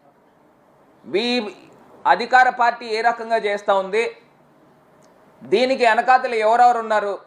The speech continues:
ఈ మధ్య రాంబాబు వెనకాతలు ఖచ్చితంగా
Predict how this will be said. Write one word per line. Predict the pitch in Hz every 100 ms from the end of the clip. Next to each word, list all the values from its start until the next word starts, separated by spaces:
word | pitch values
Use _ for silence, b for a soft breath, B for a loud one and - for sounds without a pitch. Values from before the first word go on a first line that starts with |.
| _ _ _ _ _ _ _ _
ఈ | 180 226 226 220 208 202
మధ్య | 185 185 190 240
రాంబాబు | 220 226 233 233
వెనకాతలు | 220 214 226 247
ఖచ్చితంగా | 226 202 196 226 233 240 233 202 -